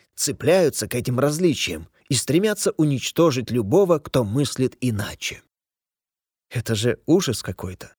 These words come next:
сказал Саошьянт. "Да, кошмар", ответил шаман Сибири. "Но именно это поможет душам стать мудрее, разоблачая хитрость и ложь правителей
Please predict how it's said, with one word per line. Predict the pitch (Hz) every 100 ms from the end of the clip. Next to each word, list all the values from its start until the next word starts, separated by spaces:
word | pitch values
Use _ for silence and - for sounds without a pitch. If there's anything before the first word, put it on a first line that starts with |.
| _
сказал | - 139 120 113
Саошьянт. | - 123 117 - 123 107 - _ _ _ _ _ _
"Да, | - 107 - 143 127 _ _ _ -
кошмар", | 160 160 - 98 98 - - _ _ -
ответил | 127 101 123 113
шаман | 107 - 113 107
Сибири. | - 127 113 - - _ _ _ _ _
"Но | 104 165 - -
именно | 175 160 156 147 -
это | 190 180 -
поможет | - 101 127 151 117 95
душам | 107 175 - 131
стать | - - 131 -
мудрее, | 139 123 107 139 107 82 _ _ _
разоблачая | 143 143 135 123 113 - 139 101
хитрость | - 196 - 117 - -
и |
ложь | 131 147 165 -
правителей | - 101 110 165 143 143 113